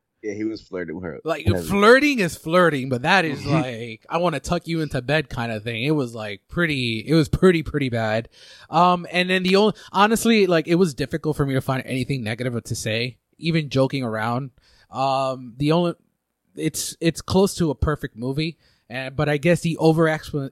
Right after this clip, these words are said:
Speaker 2: ex-, over-explanation of Norman's split personality at the end, I didn't really care for that. And it's very un-Hitchcock. He doesn't explain things. He just lets the, uh, like, the, the cinephile decide. So I don't really like that. Uh, Jen, what do you have?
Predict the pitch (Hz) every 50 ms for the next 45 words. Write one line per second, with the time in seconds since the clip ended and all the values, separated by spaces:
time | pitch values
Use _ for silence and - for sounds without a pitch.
0 | _ - 151 151 _ - _ - 147 156 156 170 175 151 156 - - - 156 139
1 | 131 131 131 131 - 143 123 117 107 110 110 117 117 120 123 123 113 - - -
2 | - - 120 117 - - - 113 107 - - 92 90 98 104 101 107 107 104 107
3 | 107 101 101 - 107 104 113 113 110 120 113 _ _ _ _ - 113 135 135 131
4 | 135 131 131 127 123 _ _ - - 139 131 127 - 139 131 135 131 131 - _
5 | _ _ - - - 175 180 156 151 139 175 180 185 185 180 156 160 160 139 -
6 | 156 - - - - 165 156 - _ - _ - - 147 151 143 147 135 - -
7 | - - 120 123 131 127 143 139 143 139 147 - - _ _ _ _ - 123 117
8 | 127 123 117 - - - _ _ _ - 113 120 127 - - - - 113 107 107
9 | 104 - - 107 113 107 - _ _ - - 104 101 95 95 104 104 - - 123
10 | 107 113 - - 107 107 101 101 - - 101 95 101 104 113 127 _ _ _ _
11 | _ - 123 107 110 113 107 107 101 101 98 101 107 107 - 127 120 127 127 _
12 | _ _ _ _ _ _ - 104 117 117 107 - 143 147 147 135 131 127 117 107
13 | 104 95 101